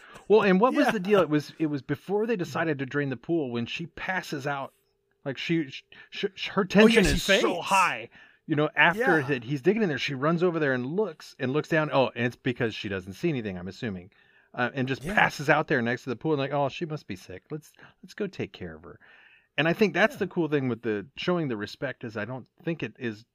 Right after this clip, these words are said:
Speaker 1: only to do with who she is as the owner of the school or the wife of the headmaster, but they
Speaker 2: Right.
Speaker 1: know that her husband has been missing for days,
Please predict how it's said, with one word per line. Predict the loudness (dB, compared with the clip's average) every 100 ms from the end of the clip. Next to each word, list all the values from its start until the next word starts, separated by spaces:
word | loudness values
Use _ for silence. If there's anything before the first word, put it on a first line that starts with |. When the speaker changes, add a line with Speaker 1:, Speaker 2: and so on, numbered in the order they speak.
| _ _ _
Speaker 1:
only | 0 2 2 -2
to | -4
do | -4 -4
with | -4
who | -6 -8
she | -8 -8
is | -8 -12 -14
as | -14
the | -12 -8
owner | -6 -4
of | -6
the | -10
school | -14 -10 -10 -8 -10
or |
the | -10 -10
wife | -8 -8 -8
of | -10
the | -12
headmaster, | -12 -12 -10 -12 -12 -16 -20 _ _ _ _ _ _ _ _
but | -6 -2
they | -2
Speaker 2:
Right. | 0
Speaker 1:
know | 0 0
that | -2 -6
her | -8 -6
husband | -8 -6 -8
has | -8 -10
been | -12 -8
missing | -8 -8 -12 -12
for | -10
days, | -6 -6 -6 -10 -16 -20